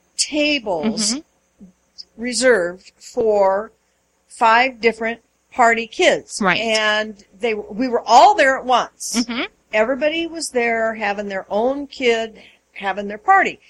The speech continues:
Speaker 1: And each table had its own little ta-, cute little birthday tablecloth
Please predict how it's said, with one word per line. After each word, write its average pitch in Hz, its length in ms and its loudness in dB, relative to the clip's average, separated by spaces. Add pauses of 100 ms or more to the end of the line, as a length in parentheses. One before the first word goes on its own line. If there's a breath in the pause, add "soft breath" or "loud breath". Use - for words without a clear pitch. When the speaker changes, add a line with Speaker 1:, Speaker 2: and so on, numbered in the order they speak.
(200 soft breath)
Speaker 1:
And 220 220 -2
each 262 500 -4
table 247 400 -2
had 202 440 -4
its 196 180 -10
own 208 180 -6
little 254 220 -6 (240)
ta-, 240 280 0 (120)
cute - 240 -16
little 226 240 -10 (260)
birthday 233 340 0
tablecloth 233 800 0